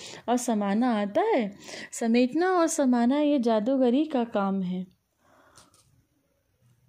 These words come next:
जादूगर लोग कोई भी चीज़ को समेट कर दिखा, भी दिखाते हैं, समाकर भी दिखाते हैं। इतनी बड़ी छोटी चीज़ छोटी में भी समाकर दिखाते हैं।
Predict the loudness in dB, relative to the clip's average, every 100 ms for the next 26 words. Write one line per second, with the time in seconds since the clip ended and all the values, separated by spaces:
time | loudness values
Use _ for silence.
0 | _ _ _ _ _ _ _ _ _ _
1 | _ _ _ -20 -20 _ _ _ -4 0
2 | 2 2 0 0 2 2 2 0 0 0
3 | 2 0 0 -2 -2 -4 -4 -2 -2 -2
4 | -4 -4 -4 -4 -8 -20 -20 -20 _ -8
5 | -2 -2 -2 -2 0 0 0 -2 -2 -2
6 | 0 0 0 -2 -4 -2 -4 -2 0 0
7 | -2 -2 -2 -2 -4 -6 -8 -14 -14 -12
8 | -8 -4 -2 -2 0 2 2 2 2 0
9 | 2 0 -2 -2 0 0 -4 -4 -2 0
10 | 0 0 -4 -14 -20 -10 -2 0 2 0
11 | 0 2 2 0 0 0 -2 -2 -2 -2
12 | -4 -2 -4 -8